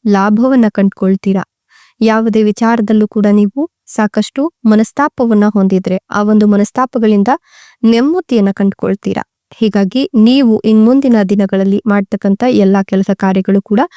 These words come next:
ಸಿಹಿ ಸುದ್ದಿಯನ್ನ ತಂದುಕೊಡುತ್ತೆ. ಇನ್ ಮುಂದಿನ ಜೀವನದಲ್ಲಿ ನೀವು ಯಾವ್ದಾದ್ರೂ ಹೊಸ ಹೂಡಿಕೆಯನ್ನ ಮಾಡ್ಬೇಕು ಅನ್ಕೊಂಡಿದ್ರೆ ಯೋಚಿಸಿ ಕಾರ್ಯವನ್ನ ಮಾಡಿ. ಖಂಡಿತವಾಗಿ ನಿಮ್ಮ ಬದುಕಿನಲ್ಲಿ ಬೆಳವಣಿಗೆ ಆಗತ್ತೆ. ಸ್ವಂತ ಉದ್ಯೋಗ ಹೊಂದಿರತಕ್ಕಂಥವ್ರು ಲಾಭವನ್ನ ಕಂಡುಕೊಳ್ತಾರೆ.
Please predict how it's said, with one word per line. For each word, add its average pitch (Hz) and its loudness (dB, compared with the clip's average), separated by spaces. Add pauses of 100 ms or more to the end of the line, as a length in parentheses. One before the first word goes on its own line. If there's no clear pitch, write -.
(280)
ಸಿಹಿ 240 -2
ಸುದ್ದಿಯನ್ನ 262 -2 (120)
ತಂದುಕೊಡುತ್ತೆ. 190 -2
ಇನ್ 302 4
ಮುಂದಿನ 339 2
ಜೀವನದಲ್ಲಿ 208 0 (100)
ನೀವು 226 0 (100)
ಯಾವ್ದಾದ್ರೂ 214 0
ಹೊಸ 226 -4 (220)
ಹೂಡಿಕೆಯನ್ನ 254 0
ಮಾಡ್ಬೇಕು 202 0
ಅನ್ಕೊಂಡಿದ್ರೆ 196 2
ಯೋಚಿಸಿ 226 0
ಕಾರ್ಯವನ್ನ 196 0
ಮಾಡಿ. 220 0
ಖಂಡಿತವಾಗಿ 202 0
ನಿಮ್ಮ 202 2
ಬದುಕಿನಲ್ಲಿ 196 0
ಬೆಳವಣಿಗೆ 190 0
ಆಗತ್ತೆ. 180 -4 (500)
ಸ್ವಂತ 302 -2 (100)
ಉದ್ಯೋಗ 220 -2
ಹೊಂದಿರತಕ್ಕಂಥವ್ರು 208 0
ಲಾಭವನ್ನ 202 0
ಕಂಡುಕೊಳ್ತಾರೆ. 185 -4